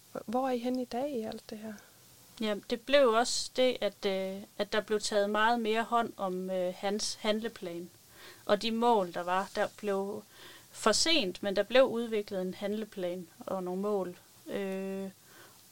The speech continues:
Speaker 2: og i dag, der kører det sådan lige efter en snor, så ja, sådan cirka. Der er kommet en ny leder igen. Øhm, men det går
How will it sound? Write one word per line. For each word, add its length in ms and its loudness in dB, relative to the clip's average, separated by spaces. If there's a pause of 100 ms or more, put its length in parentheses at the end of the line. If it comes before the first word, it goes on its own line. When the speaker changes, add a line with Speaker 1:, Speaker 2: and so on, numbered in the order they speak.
(160)
Speaker 2:
og 260 0
i 20 0
dag, 300 6
der 80 -2
kører 300 2
det 160 -4
sådan 200 -4
lige 320 -4
efter 220 -6
en 80 -4
snor, 460 -4 (180)
så 200 -4
ja, 140 -4
sådan 240 -8
cirka. 380 -2 (280)
Der 60 10
er 40 8
kommet 340 4
en 120 2
ny 240 6
leder 300 4
igen. 400 0 (760)
Øhm, 640 2 (1080)
men 180 6
det 140 -2
går 500 6